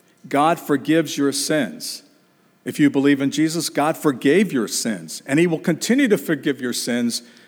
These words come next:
until you trust him and enter into his presence at the time of your death or when he comes back. No, I'm not talking about mere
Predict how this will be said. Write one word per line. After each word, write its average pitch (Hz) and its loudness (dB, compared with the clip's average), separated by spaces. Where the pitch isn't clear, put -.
until 147 0
you 131 -2
trust 147 0
him 131 0
and 123 -4
enter 131 -4
into 120 -2
his 117 -4
presence 117 -4
at 117 -8
the 123 -12
time 113 -4
of 110 -8
your 117 -2
death 143 -2
or 120 0
when 113 -4
he 107 -4
comes 110 -6
back. 143 -4
No, 156 6
I'm 170 2
not 233 0
talking 220 -2
about 143 -2
mere 160 0